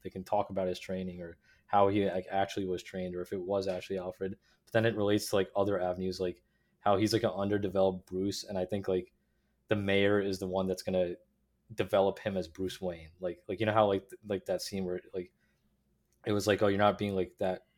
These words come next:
much of a philanthropist. You're not even, like, you don't even leave your house." Like, I think that's, like, something that he can develop, and, like, you know, other things, like, like, obviously his gadgets are gonna improve, like, like, stuff like that. Like, like,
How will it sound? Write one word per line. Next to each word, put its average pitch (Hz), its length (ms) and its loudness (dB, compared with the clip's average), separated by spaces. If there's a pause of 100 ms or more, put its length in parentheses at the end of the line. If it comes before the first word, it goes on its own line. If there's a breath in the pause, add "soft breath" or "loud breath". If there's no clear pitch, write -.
(200)
much 95 180 -2
of 98 60 -4
a 90 60 -2
philanthropist. 92 760 -4
You're 107 80 -2
not 110 100 6
even, 98 120 2
like, 90 140 -4
you 101 100 -2
don't 101 120 4
even 90 200 -6
leave 95 160 -4
your 90 100 -8
house." 104 380 0 (460)
Like, 92 260 -2 (420)
I 104 60 2
think 110 260 4
that's, 101 300 6
like, 101 140 0
something 98 300 -2
that 92 100 0
he 98 120 -4
can 95 160 -6
develop, 87 540 -8
and, 95 100 -10
like, 92 260 -6 (340)
you 110 80 -2
know, 107 80 4
other 98 240 4
things, 95 260 -4
like, 87 260 -4
like, 92 220 -8
obviously 95 360 -4
his 87 100 -8
gadgets 90 420 -4
are 92 60 -8
gonna 87 140 -10
improve, 90 680 -6
like, 85 220 -10 (420)
like, - 80 -12
stuff - 240 -2
like 92 120 -4
that. 92 200 0
Like, 90 200 -4
like, 95 180 -4